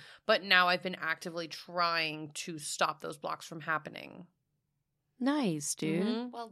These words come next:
Speaker 1: You gotta
Speaker 3: done.
Speaker 1: find different ways to express yourself other than just, like, saying your feelings, because I could sit here and say my feelings to my therapist all the time, but that's not going, or to an-, any of my friends, whomever, that's
Speaker 3: Mm-hmm.
Speaker 1: not going to get rid of the block that I want to get rid of.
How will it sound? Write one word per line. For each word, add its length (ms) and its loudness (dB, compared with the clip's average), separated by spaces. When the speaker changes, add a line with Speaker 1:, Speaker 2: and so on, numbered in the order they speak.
Speaker 1:
You 100 0
gotta 220 8
Speaker 3:
done. 20 2
Speaker 1:
find 260 2
different 260 -4
ways 160 0
to 80 -6
express 320 -2
yourself 260 -4
other 200 0
than 180 -6
just, 200 -6
like, 220 -4
saying 320 -6
your 80 -10
feelings, 440 -8
because 600 -6
I 100 8
could 140 2
sit 140 0
here 140 0
and 100 2
say 120 -4
my 120 -2
feelings 280 -4
to 60 -4
my 80 -2
therapist 340 0
all 100 2
the 60 -12
time, 420 -2
but 140 -6
that's 220 0
not 180 -2
going, 320 -4
or 200 0
to 160 -6
an-, 120 -4
any 240 -2
of 40 -2
my 100 -2
friends, 360 -2
whomever, 440 -2
that's 220 8
Speaker 3:
Mm-hmm. 60 2
Speaker 1:
not 120 2
going 220 0
to 160 0
get 180 6
rid 140 6
of 40 -2
the 60 0
block 360 0
that 100 0
I 180 0
want 220 -2
to 80 -10
get 140 -2
rid 140 -4
of. 240 -10